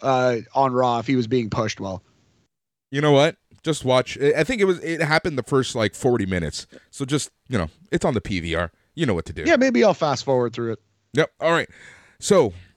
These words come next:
Speaker 2: <laughs> okay. Andre Chase. We got an Andre Chase University skit. He says, "This week's lesson is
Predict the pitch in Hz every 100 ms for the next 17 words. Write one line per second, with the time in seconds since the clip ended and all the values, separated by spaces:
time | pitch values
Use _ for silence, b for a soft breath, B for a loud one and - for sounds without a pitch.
0 | _ _ _ _ _ _ _ _ - 131
1 | - 117 B B B - 147 - 104 -
2 | _ - 147 156 151 120 - 95 87 -
3 | B B 110 156 165 104 131 127 131 139
4 | 123 123 101 104 - 98 - - 104 101
5 | - B B B B 120 - 123 117 104
6 | 139 - 135 - - 117 107 117 110 98
7 | 90